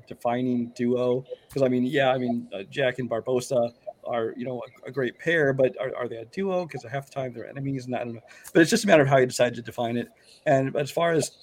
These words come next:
two guys who are, you know, together, who are allies at the end, uh, you can't go wrong with Jack and,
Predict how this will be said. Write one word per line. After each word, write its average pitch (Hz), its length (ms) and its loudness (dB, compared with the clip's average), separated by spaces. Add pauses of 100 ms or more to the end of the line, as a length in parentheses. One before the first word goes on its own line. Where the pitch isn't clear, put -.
two 156 160 -2
guys 151 320 4
who 127 180 4
are, 120 200 6
you 123 180 -6
know, 117 100 -8 (140)
together, 127 440 2
who 127 120 2
are 113 120 0
allies 131 420 -2
at - 40 -20
the 127 100 -4
end, 127 220 -4 (380)
uh, 117 200 0 (440)
you 139 80 -16
can't 139 180 0
go 135 80 -6
wrong 123 220 -4
with 110 100 -12
Jack 110 300 -8
and, 110 180 -16